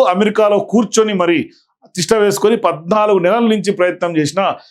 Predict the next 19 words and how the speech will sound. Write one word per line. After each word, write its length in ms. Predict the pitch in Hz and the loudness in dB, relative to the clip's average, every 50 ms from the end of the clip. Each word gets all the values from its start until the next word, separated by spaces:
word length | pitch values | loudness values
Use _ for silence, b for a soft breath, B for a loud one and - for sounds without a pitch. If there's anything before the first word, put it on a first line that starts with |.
| B B - | B B -2
నిందితుడు 320 | 175 220 226 190 226 214 175 | 0 0 2 4 2 2 2
చివరికి 340 | - 196 202 208 196 180 170 | 2 2 2 2 2 0 -2
ఇండియాకు 460 | 175 180 180 190 180 180 180 190 196 190 - b b b b _ - | -2 0 0 0 0 0 0 0 0 0 0 b b b b _ -2
వచ్చి 240 | 180 190 196 - 254 | -2 -2 0 0 0
సిట్ 260 | - - 214 208 - | 0 0 -2 -2 0
విచారణకు 440 | 208 196 165 165 190 185 - 185 147 156 | 0 0 2 2 0 0 -2 -2 -2 -2
హాజరు 240 | 170 165 180 175 156 160 | 0 0 0 0 0 0
కాక 160 | 156 156 185 - 202 | -2 -2 -4 -4 -4
తప్పలేదు. 380 | 208 208 - 190 156 117 - - b b b | -2 -2 0 0 0 -2 -4 -8 b b b
అంటే, 160 | 190 240 233 285 | 0 2 2 2
మరి 80 | 277 277 | 2 2
ఇప్పుడు 140 | 214 208 190 | 2 2 2
ఐదో 160 | 185 220 240 240 | 4 2 2 4
తేదీన 380 | 190 220 220 208 214 220 240 233 208 190 - - | 4 2 2 4 4 2 2 2 0 -2 -4 -2
సిట్ 220 | 226 226 - 208 | -2 -2 0 0
విచారణకి 560 | 202 202 160 202 190 180 180 190 185 226 233 208 180 - - | 0 2 2 2 0 2 0 -2 -2 -2 -2 -2 -2 -2 -2
ప్రభాకర్ 360 | 175 185 190 185 180 175 175 | 0 0 0 0 0 0 0
రావు 120 | 190 175 180 | 2 2 0
హాజరు 220 | 180 165 180 | 0 0 -2